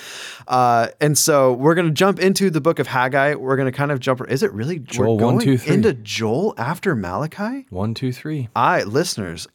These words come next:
Speaker 1: I am gonna have to look into
Speaker 2: He's gonna
Speaker 1: why
Speaker 2: throw a fit.
Speaker 1: I don't know about a fit.
Speaker 2: On
Speaker 1: I'm
Speaker 2: the
Speaker 1: not
Speaker 2: twenty-third, that's when all of the Old Testament ends. There's
Speaker 1: Really?
Speaker 2: no such thing as the Old Testament anymore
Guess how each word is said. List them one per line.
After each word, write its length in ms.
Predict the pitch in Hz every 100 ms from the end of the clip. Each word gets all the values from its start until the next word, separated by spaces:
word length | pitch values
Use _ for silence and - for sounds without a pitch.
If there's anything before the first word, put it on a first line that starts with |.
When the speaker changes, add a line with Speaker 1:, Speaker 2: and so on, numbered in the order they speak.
| 101
Speaker 1:
I 180 | 135
am 120 | 208 170
gonna 180 | 131
have 240 | 113 113 -
to 100 | 107
look 240 | 110 113
into 140 | 110 127
Speaker 2:
He's 120 | 120
gonna 120 | 160
Speaker 1:
why 80 | 107
Speaker 2:
throw 160 | 120
a 40 | 90
fit. 380 | - 156 156 - _ -
Speaker 1:
I 100 | 156
don't 120 | 202
know 80 | 165
about 180 | 135
a 40 | 90
fit. 340 | - 143 131
Speaker 2:
On 60 | 120
Speaker 1:
I'm 40 |
Speaker 2:
the 60 | 123
Speaker 1:
not 80 | 170
Speaker 2:
twenty-third, 760 | 131 151 151 - 156 104 76 - _
that's 240 | 104 110 -
when 220 | 117 107 - -
all 280 | 104 120 143
of 80 | 143
the 80 | 135
Old 160 | 123
Testament 340 | 123 113 98 -
ends. 300 | 87 73 -
There's 200 | 92 90
Speaker 1:
Really? 140 | 98 101
Speaker 2:
no 120 | 110
such 220 | 113 110
thing 100 | 110
as 100 | 92
the 40 |
Old 100 | 87 90
Testament 300 | 90 82 69
anymore 240 | 65 101